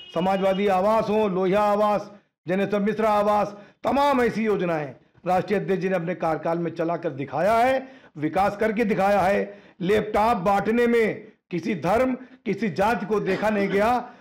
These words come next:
सारे धर्मों को, सारी जातियों को, सारी बिरादरियों को लैपटॉप देने का काम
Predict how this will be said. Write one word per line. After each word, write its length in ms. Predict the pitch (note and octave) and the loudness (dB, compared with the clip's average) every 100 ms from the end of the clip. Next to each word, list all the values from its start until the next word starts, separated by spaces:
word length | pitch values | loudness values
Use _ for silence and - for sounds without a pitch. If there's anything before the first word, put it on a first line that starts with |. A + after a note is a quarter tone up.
| _ | _
सारे 300 | - F#3+ G#3+ | 0 2 2
धर्मों 360 | - D#3+ G#3+ A#3 | 0 0 2 2
को, 340 | A3 A#3+ A#3+ - - - | 2 2 2 -4 -8 -2
सारी 240 | F#3+ F#3+ | 0 0
जातियों 420 | E3 G3 A3 A#3 | 0 0 2 0
को, 240 | G#3+ A#3 A#3+ A#3+ - - | 2 4 2 0 -14 -4
सारी 220 | F#3+ G3+ G3+ | 0 2 2
बिरादरियों 540 | F3+ F#3 F#3+ A#3 A3 | 0 2 2 2 2
को 460 | F3 E3 A#2 - _ D#3+ | 2 -2 -2 -12 _ -2
लैपटॉप 360 | E3 D#3+ F#3 | -2 0 -2
देने 240 | E3+ F3+ E3+ | 0 -2 -2
का 60 | D3 | -2
काम 420 | F3+ A#3 C4+ | 0 0 -2